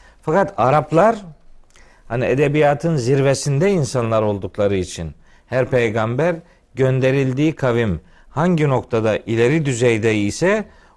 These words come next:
onu alt edebilecek bir mucize ile gönderilmiştir. Hazreti Peygamber'e bu kitabın, Kur'an'ın bir edebiyat şaheseri olarak gönderilmesinin sebebi de ilk muhatapları olan Arapların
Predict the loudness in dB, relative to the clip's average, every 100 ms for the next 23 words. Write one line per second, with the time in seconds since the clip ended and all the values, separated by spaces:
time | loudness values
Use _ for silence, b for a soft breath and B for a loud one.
0 | b -2 2 2 2 4 4 4 2 0
1 | 0 0 0 2 0 -2 -2 -4 -4 -12
2 | b b -4 -2 0 -2 0 0 2 2
3 | 2 0 0 0 0 0 -2 -4 -4 -4
4 | -6 -18 b b b 0 0 2 2 4
5 | 2 2 4 4 2 -2 B B B -4
6 | -2 -2 0 4 4 2 0 -2 -2 2
7 | 0 0 -2 -4 -10 b b b -2 0
8 | 2 2 4 2 0 0 0 0 0 0
9 | 0 0 -2 -2 -2 2 2 2 0 -2
10 | -2 -4 -2 -2 0 0 0 -2 -4 b
11 | b b b -4 -2 -2 0 0 0 -4
12 | -2 0 2 0 0 0 -2 -2 -2 -2
13 | -2 -4